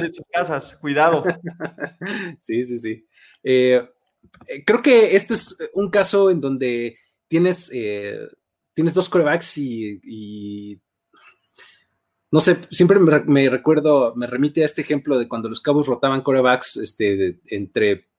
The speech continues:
Speaker 2: jugada y jugada. O sea, si tienes dos quarterbacks, no tienes un quarterback. Entonces, creo que ese es el caso de los, de los Colts. O sea, como que le están apostando a los dos.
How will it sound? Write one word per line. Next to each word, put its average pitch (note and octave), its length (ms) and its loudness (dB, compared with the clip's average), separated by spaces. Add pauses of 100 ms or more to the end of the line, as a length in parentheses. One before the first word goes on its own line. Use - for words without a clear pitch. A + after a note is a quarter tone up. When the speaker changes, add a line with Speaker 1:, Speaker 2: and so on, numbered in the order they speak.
Speaker 2:
jugada C3+ 360 6
y - 20 8
jugada. B2+ 460 2 (300)
O - 80 -8
sea, C3+ 340 2 (100)
si - 220 -4
tienes F3+ 240 8
dos F3+ 160 4
quarterbacks, E3+ 400 2
no E3 220 2
tienes E3+ 460 2
un D3 100 -2
quarterback. C3 360 -4 (380)
Entonces, C#3+ 600 -2
creo D#3+ 180 2
que F3 60 2
ese E3+ 100 0
es - 80 -4
el D3 100 0
caso D3+ 260 0
de C3+ 80 2
los, A#2 300 -6
de A#2 100 -10
los A2+ 160 -10
Colts. C3 360 -2
O B2+ 60 -8
sea, C3+ 260 -2 (380)
como D3 180 0
que - 80 0
le D3 80 2
están E3+ 200 2
apostando E3+ 440 2
a E3 40 4
los C3 160 -2
dos. - 440 -2